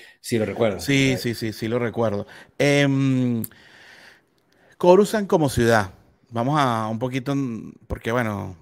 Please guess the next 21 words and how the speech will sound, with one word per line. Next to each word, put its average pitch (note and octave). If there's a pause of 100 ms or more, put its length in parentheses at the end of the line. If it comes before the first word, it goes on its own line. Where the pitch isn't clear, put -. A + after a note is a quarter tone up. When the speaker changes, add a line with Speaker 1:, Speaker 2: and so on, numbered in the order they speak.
Speaker 2:
este, - (1300)
eh, G#2+
después A#2
Speaker 1:
Eh. -
Speaker 2:
cerramos D3
la C#3+
parte A#2+
de C3
Coruscant D3+
con, A2
con, G#2
o A2
sea, G#2
vamos G#2+
a -
hablar B2+
algo C3+
de A#2+
algo A2+
chévere, A#2+
pues. G#2+